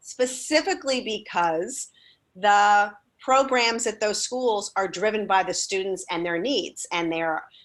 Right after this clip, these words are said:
they are personalized. And if you have interest in a particular thing or you're struggling,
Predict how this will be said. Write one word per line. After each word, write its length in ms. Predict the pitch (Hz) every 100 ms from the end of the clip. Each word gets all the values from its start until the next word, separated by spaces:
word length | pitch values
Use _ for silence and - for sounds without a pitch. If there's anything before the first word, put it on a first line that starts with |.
| _
they 120 | 180 175
are 200 | 160 - -
personalized. 1120 | 311 302 - 285 277 262 254 254 254 262 208
And 140 | 175
if 160 | 165 -
you 100 | 175
have 220 | 170 165
interest 440 | 202 196 185 - -
in 80 | 156
a 40 |
particular 440 | - 175 - 165
thing 480 | 160 - 302 277 254
or 100 | 175
you're 100 | 175
struggling, 800 | - - 269 285 269 262 254 262